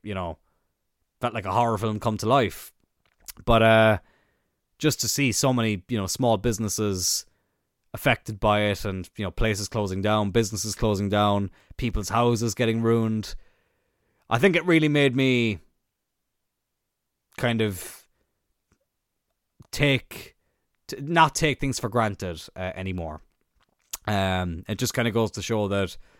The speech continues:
just like that, your whole livelihood can be ruined in an instant. Thankfully, I wasn't one of those people, but I, I unfortunately got to see that up front. You know, the job I'm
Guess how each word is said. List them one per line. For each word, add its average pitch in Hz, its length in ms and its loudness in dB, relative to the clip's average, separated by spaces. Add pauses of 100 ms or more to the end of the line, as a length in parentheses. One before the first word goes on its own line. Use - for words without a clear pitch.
(240)
just 151 240 0
like 123 220 0
that, 104 340 2
your 110 120 -2
whole 117 140 4
livelihood 107 500 0
can 101 120 -6
be 95 180 -2
ruined 101 460 0
in 95 100 -2
an 92 120 -4
instant. 85 340 -12
Thankfully, 131 580 2
I 113 280 2 (320)
wasn't 139 300 4
one 139 100 0
of 135 60 0
those 135 180 2
people, 127 560 6 (420)
but 113 120 6
I, 113 240 8
I 110 160 4 (440)
unfortunately 113 540 0
got 107 240 -2
to 120 80 -4
see 117 160 -2
that 107 160 0
up 104 180 -2
front. 117 400 0 (300)
You 104 60 -4
know, 107 80 0
the 101 100 -4
job 123 280 6
I'm 113 200 0